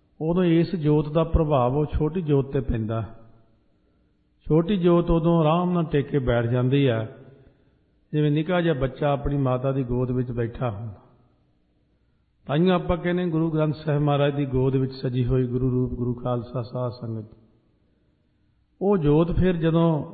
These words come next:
ਆਪਣੇ ਪਿਤਾ ਦੀ ਗੋਦ ਵਿੱਚ ਬੈਠਦੀ ਹੈ, ਪਿਤਾ ਬਿਠਾ ਕੇ ਸਿਰ 'ਤੇ ਹੱਥ ਫੇਰਦਾ, ਨਾਲ ਮਿੱਠੀਆਂ ਮਿੱਠੀਆਂ ਗੱਲਾਂ ਸੁਣਾਉਂਦਾ ਆਪਣੇ ਬੱਚੇ ਨੂੰ। ਬੱਚੇ ਉੱਤੇ ਉਹਨਾਂ ਦਾ ਪ੍ਰਭਾਵ ਪੈਂਦਾ।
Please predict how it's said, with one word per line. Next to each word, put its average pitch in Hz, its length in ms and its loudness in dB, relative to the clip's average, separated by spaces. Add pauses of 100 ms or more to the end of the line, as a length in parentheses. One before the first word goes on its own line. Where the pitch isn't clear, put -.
ਆਪਣੇ 147 340 0
ਪਿਤਾ 151 340 0
ਦੀ 156 120 0
ਗੋਦ 135 240 0
ਵਿੱਚ 143 200 -2
ਬੈਠਦੀ 123 560 0
ਹੈ, 110 220 -4 (1300)
ਪਿਤਾ 160 300 2
ਬਿਠਾ 160 400 2
ਕੇ 143 160 -2
ਸਿਰ 135 240 -2
'ਤੇ 135 200 -2
ਹੱਥ 131 320 -2
ਫੇਰਦਾ, 127 540 -2 (1120)
ਨਾਲ 143 200 2
ਮਿੱਠੀਆਂ 156 360 0
ਮਿੱਠੀਆਂ 143 380 0
ਗੱਲਾਂ 127 300 0
ਸੁਣਾਉਂਦਾ 123 460 -2
ਆਪਣੇ 131 240 -2
ਬੱਚੇ 123 400 -4
ਨੂੰ। 120 120 -2 (1080)
ਬੱਚੇ 127 280 -4
ਉੱਤੇ 160 200 -4
ਉਹਨਾਂ 165 180 -2
ਦਾ 165 80 -2
ਪ੍ਰਭਾਵ 135 500 0
ਪੈਂਦਾ। 113 380 -2